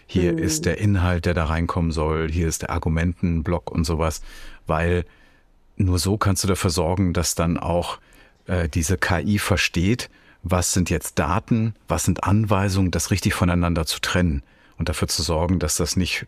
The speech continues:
Speaker 1: ü-, ineinander übergeht und missverstanden wird, zum
Speaker 2: Mhm.
Speaker 1: Beispiel. Du möchtest, du musst auch definieren, wer ist denn eigentlich deine Zielgruppe, wer soll das lesen? Weil ein Thema, das ich habe, ist, in meinen Cybersecurity-Themen bin ich eben sehr tief drin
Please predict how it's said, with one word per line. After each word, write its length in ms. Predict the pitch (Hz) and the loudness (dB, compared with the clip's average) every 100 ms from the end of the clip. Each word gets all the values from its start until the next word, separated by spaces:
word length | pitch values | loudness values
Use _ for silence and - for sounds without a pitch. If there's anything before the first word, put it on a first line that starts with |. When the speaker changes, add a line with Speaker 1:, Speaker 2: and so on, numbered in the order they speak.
| - | -6
Speaker 1:
ü-, 160 | 101 - | -6 -2
ineinander 460 | 98 87 90 90 | 0 2 2 2
übergeht 520 | 87 101 98 - 87 - | 0 2 2 2 -2 0
und 140 | 87 | 2
missverstanden 800 | 90 - - - 71 71 76 67 | 2 0 0 0 0 -2 -2 -4
wird, 240 | 58 - - | -6 -8 -8
zum 200 | - 190 | -4 0
Speaker 2:
Mhm. 20 | |
Speaker 1:
Beispiel. 540 | 175 165 160 110 170 170 - - - | 0 0 -2 -4 -6 -14 -20 -10 -2
Du 80 | |
möchtest, 300 | 90 92 - | 0 0 0
du 40 | 92 | 0
musst 220 | 95 - | 0 0
auch 100 | 101 | -2
definieren, 640 | 101 - 92 92 95 98 - - _ _ - | 0 2 2 4 4 2 -4 -20 _ _ -4
wer 200 | 95 95 | 0 2
ist 140 | 107 101 | 2 0
denn 120 | 92 | 0
eigentlich 400 | 80 87 90 - | 0 0 -2 -2
deine 380 | 80 80 78 73 | -2 0 0 0
Zielgruppe, 560 | - 151 170 87 80 | 0 0 0 -2 -2
wer 180 | 76 82 | 0 0
soll 220 | 85 82 | 0 0
das 180 | 85 82 | 0 0
lesen? 400 | 90 113 101 73 - - - - _ _ - | 0 0 0 -4 -6 -20 -20 -20 _ _ -8
Weil 300 | 78 78 - | -4 -2 -4
ein 160 | 57 - - | -8 -12 -6
Thema, 280 | - 104 95 | 2 2 2
das 200 | 87 123 | 0 -2
ich 160 | 113 | 0
habe, 240 | 107 107 92 | 0 2 2
ist, 320 | 98 - - - - | 0 -2 -8 -20 -6
in 140 | 85 | 0
meinen 280 | 85 82 82 | 0 2 0
Cybersecurity-Themen 960 | - 95 107 110 92 98 98 - 98 90 | 0 2 2 0 0 0 0 0 0 2
bin 120 | 90 | 0
ich 120 | 80 | 0
eben 200 | 76 85 | 0 0
sehr 260 | 80 82 101 | 0 0 0
tief 320 | - 120 - | 0 0 0
drin 320 | - 92 127 | 0 2 2